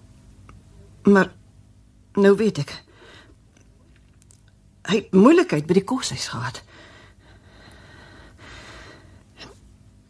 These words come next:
Toe bly hy een nag by my. En toe nog 'n nag.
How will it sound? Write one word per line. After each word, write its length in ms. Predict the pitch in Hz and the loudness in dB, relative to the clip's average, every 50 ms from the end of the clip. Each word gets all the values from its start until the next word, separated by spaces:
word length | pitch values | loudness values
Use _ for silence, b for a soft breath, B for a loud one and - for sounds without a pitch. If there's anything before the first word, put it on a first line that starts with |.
| _ - | _ -12
Toe 120 | - 143 | -6 2
bly 220 | 131 190 190 185 | 2 4 4 4
hy 180 | 160 139 131 123 - | 2 2 0 -2 -6
een 180 | 127 127 147 | -8 -6 -4
nag 240 | 143 139 131 - - | -4 -4 -4 -6 -10
by 120 | - 131 - | -14 -12 -10
my. 120 | 143 135 - - - - _ _ _ b b b b b b b b b b _ _ _ - _ _ _ _ _ - - - - - - - _ - - - - - - - - - - - - - - | -10 -10 -10 -12 -18 -20 _ _ _ b b b b b b b b b b _ _ _ -20 _ _ _ _ _ -20 -20 -20 -20 -20 -20 -20 _ -20 -20 -20 -20 -20 -20 -20 -20 -20 -20 -20 -16 -10 -10
En 80 | - | -8
toe 120 | - 123 131 | -6 -2 -2
nog 220 | 139 139 - 139 | -2 -2 -2 -4
'n 40 | 135 | -4
nag. 500 | 131 131 127 123 - - - - - | -4 -6 -6 -8 -8 -10 -12 -14 -16